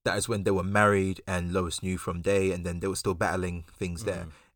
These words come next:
Speaker 1: And that was the next stage of Superman's life. We are now in the point where he's reaching his midlife, you know, i-,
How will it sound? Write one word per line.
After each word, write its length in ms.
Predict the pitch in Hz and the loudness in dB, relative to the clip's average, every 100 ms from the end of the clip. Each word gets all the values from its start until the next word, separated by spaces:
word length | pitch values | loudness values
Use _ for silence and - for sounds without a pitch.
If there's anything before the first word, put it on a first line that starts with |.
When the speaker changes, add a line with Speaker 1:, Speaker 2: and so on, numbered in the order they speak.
| - | -4
Speaker 1:
And 260 | 87 82 - | -4 -4 0
that 160 | 104 104 | -2 2
was 260 | 92 92 | 2 2
the 120 | 95 | -2
next 320 | 87 104 123 - | -4 -4 -4 -6
stage 260 | 87 85 | -6 -6
of 60 | 87 | -8
Superman's 380 | 80 87 76 - | -10 -10 -10 -12
life. 220 | 64 - - | -14 -14 -6
We 140 | 95 | -4
are 60 | 87 | -2
now 460 | 107 107 101 107 120 - | 2 4 4 0 -8 -10
in 80 | 87 | -10
the 60 | |
point 360 | - 98 92 - | -2 -2 -2 -6
where 240 | 90 90 85 | -4 -2 -2
he's 520 | 92 87 82 80 - _ _ _ | -4 -6 -6 -8 -10 _ _ _
reaching 300 | 101 117 127 | -8 -4 -2
his 160 | 110 87 | -2 0
midlife, 680 | 101 107 95 95 92 - - _ _ _ - - 110 | 2 2 4 2 0 -6 -18 _ _ _ -20 -14 -6
you 80 | 92 | -4
know, 320 | 87 90 80 _ _ | -4 -6 -10 _ _
i-, 40 | - | -8